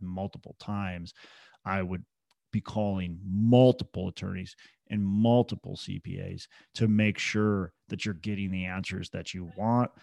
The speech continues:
and find reputable ones. So get referrals,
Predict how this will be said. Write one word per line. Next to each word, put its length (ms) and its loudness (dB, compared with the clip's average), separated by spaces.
and 180 0
find 500 4
reputable 640 0
ones. 400 -10
So 180 -4
get 260 -2
referrals, 840 -4